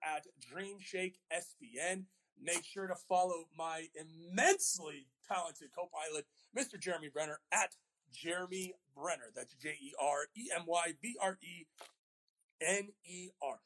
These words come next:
Thank y'all so much for joining us here on the Dream Take. We will be back very, very soon. We'll make sure to make an announcement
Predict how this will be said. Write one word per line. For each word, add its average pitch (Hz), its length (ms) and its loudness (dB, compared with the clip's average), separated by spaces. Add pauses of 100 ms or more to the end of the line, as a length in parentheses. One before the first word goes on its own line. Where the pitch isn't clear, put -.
(180)
Thank 302 280 4
y'all 156 220 6
so - 340 6
much 202 220 0
for 165 120 -12
joining 170 320 -6
us 156 120 -4
here 170 320 -2
on 160 280 0 (280)
the 151 80 -12
Dream 151 400 -4
Take. 190 180 0 (140)
We 196 160 4
will 214 180 4
be 190 200 -2 (100)
back 214 280 10 (500)
very, 262 240 6
very 170 220 -4
soon. 208 220 -6
We'll 175 100 -6
make 175 180 -8
sure 185 140 -6
to 170 140 -4
make 175 220 -4
an 151 80 -8
announcement 175 520 -4